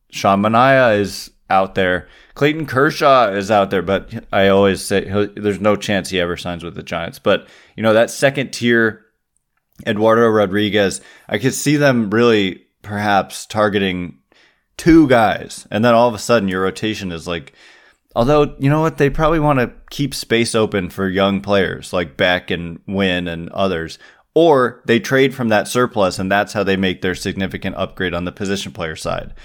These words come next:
So, uh, basically, I think it, it, it adds to the need, not ju-, like, they already wanted a top tier starter, but it, this makes it even more necessary. But then I think it,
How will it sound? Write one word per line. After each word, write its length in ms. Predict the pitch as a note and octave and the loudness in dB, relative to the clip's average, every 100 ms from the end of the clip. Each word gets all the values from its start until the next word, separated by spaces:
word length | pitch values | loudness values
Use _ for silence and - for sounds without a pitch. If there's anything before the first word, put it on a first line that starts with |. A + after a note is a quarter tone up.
| - - _ - | -20 -20 _ -4
So, 480 | A2 G#2+ F#2+ - _ _ _ _ _ _ _ _ _ - | 2 4 2 -2 _ _ _ _ _ _ _ _ _ -2
uh, 480 | A2 G2 F#2 F2 D#2 _ _ _ _ _ _ - | 2 2 2 0 -6 _ _ _ _ _ _ -4
basically, 600 | D3 F#3+ F3+ D3+ D3 C3+ | -2 0 -2 0 2 4
I 100 | A#2 | 2
think 240 | A#2 C#3+ C#3 | 0 0 0
it, 400 | A#2 - - - | 0 -2 -12 -4
it, 380 | A2 G#2+ - - | -2 -2 -6 -4
it 340 | A2 G2+ - - | -2 -2 -4 -4
adds 460 | A2+ A#2 B2 A#2 - | 2 4 2 -2 -6
to 140 | B2 | -4
the 140 | G#2+ | -2
need, 520 | G#2 G#2+ G2+ F#2 E2+ - _ _ _ _ _ _ _ - | -2 0 0 -2 -6 -12 _ _ _ _ _ _ _ -10
not 340 | G#2 A2 A#2+ A#2+ | 0 2 2 0
ju-, 240 | A#2 A#2 - | -2 -2 0
like, 380 | A2 G2+ - - - | 0 0 -6 -14 -8
they 140 | G#2+ G#2+ | 0 4
already 420 | C#3 D3 B2 A2 | 4 2 0 -2
wanted 600 | G2 F#2 G2+ A2 G#2+ G2 | -6 -6 0 2 2 0
a 80 | F#2 | -2
top 400 | - A2+ F#2+ - | -2 2 2 0
tier 280 | - G2+ F#2+ | -4 -2 -2
starter, 460 | - G#2+ G2+ F2 | -2 0 2 0
but 260 | D#2+ F#2 F2+ | -4 -6 -6
it, 240 | G2 - | -8 -6
this 200 | A2 G#2+ | -2 -2
makes 260 | A2+ G#2 G2+ | 0 -2 -2
it 120 | F#2+ | -4
even 280 | G#2 G2+ F#2+ | -4 -4 -4
more 400 | G2 A#2 B2 A#2 | -2 2 2 2
necessary. 800 | G#2 F2 F#2+ - F2 E2 E2+ - - - - - _ - | 0 -2 -6 -6 -4 -4 -8 -12 -20 -20 -20 -20 _ -4
But 160 | A2 A#2 | -2 2
then 480 | A2+ G#2 G2 G2+ A2+ | 4 4 0 -4 -4
I 80 | |
think 220 | G2+ A2+ | -2 -2
it, 100 | G#2+ | -2